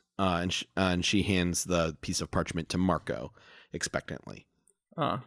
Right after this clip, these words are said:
Speaker 2: well, I take it and I attempt to translate it.
Speaker 1: Yep. It is Praetorian, and the, the ink is faded but legible, and it's written in a very elegant elven hand. And it says, "Here is the amount we agreed upon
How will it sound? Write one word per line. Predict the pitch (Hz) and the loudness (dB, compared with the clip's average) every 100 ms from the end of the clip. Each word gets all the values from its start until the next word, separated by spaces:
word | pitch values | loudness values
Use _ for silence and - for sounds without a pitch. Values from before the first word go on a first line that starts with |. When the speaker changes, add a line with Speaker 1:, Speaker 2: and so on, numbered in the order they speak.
| - | -10
Speaker 2:
well, | 107 123 | 2 4
I | 120 | 4
take | 120 143 131 165 | 4 4 4 2
it | 131 | 2
and | 143 | 0
I | 135 127 | 0 2
attempt | 123 123 135 117 - | 0 0 -2 -2 -4
to | 120 | -6
translate | - 110 123 117 117 | -4 -4 -4 -2 0
it. | 180 - - - - - | 0 -2 -20 -20 -6 -4
Speaker 1:
Yep. | - _ _ | -4 _ _
It | - 143 | 2 6
is | 151 151 | 6 6
Praetorian, | - 220 131 131 - - | 4 6 6 4 0 -4
and | 101 95 92 92 90 | 0 2 4 2 0
the, | 113 107 98 | 2 4 4
the | 110 | 2
ink | 107 131 | -2 2
is | 127 107 - - | 2 2 -2 -6
faded | - 120 101 95 98 - | 4 6 6 4 0 0
but | 101 - - | 0 0 -2
legible, | 127 104 98 82 107 - | 2 4 4 2 -2 -2
and | 87 | -2
it's | 95 - | -2 2
written | 101 - | 0 2
in | 101 95 | 2 4
a | 92 | 4
very | 87 98 98 92 90 87 - - | 4 4 6 4 4 0 -4 2
elegant | 120 113 107 104 - - | 6 6 6 2 0 0
elven | 110 110 107 101 92 | 4 4 4 2 2
hand. | 87 117 95 82 87 - _ _ - | 0 0 0 -2 -8 -10 _ _ 0
And | 107 | 0
it | 98 - | 2 2
says, | 113 95 95 90 - - _ | 4 4 4 0 -4 -8 _
"Here | - 170 202 | 2 6 6
is | 160 | 6
the | 165 | 4
amount | 139 120 123 | 6 4 4
we | 117 | 4
agreed | 107 98 110 | 4 6 4
upon | 98 98 90 | 4 2 0